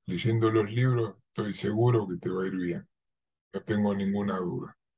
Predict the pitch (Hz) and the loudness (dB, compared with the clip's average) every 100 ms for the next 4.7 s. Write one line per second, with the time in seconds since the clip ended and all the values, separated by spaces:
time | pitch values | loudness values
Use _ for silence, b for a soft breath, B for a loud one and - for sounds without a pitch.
0 | _ _ _ _ _ - 98 101 104 104 | _ _ _ _ _ -2 4 6 6 6
1 | - 123 117 110 104 98 98 98 - 98 | 6 6 6 6 2 2 0 0 0 -2
2 | - 110 104 92 92 95 101 98 90 - | 0 0 2 0 -2 -2 0 -2 -2 -2
3 | 101 98 92 87 - - - 120 139 175 | 0 0 0 -4 -6 -2 6 8 8 2
4 | - _ _ - 90 - - | -8 _ _ -8 -6 -4 -4